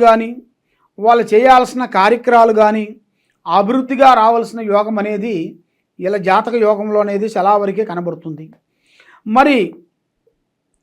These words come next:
అవకాశాలు, కొన్ని కొత్త కొత్త గుర్తింపులు, ఇలా వీళ్ళని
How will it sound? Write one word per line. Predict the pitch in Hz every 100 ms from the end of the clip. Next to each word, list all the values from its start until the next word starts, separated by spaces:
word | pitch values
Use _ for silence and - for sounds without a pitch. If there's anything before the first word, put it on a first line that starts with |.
| _ _ -
అవకాశాలు, | 247 285 285 277 - 247 233 240 - _ _ _ _ _ -
కొన్ని | 269 277 254
కొత్త | 226 226 262
కొత్త | 269 277 202
గుర్తింపులు, | 202 202 269 202 240 226 254 _ _ _ _ _ _
ఇలా | 196 240 254 247 247 214
వీళ్ళని | 220 240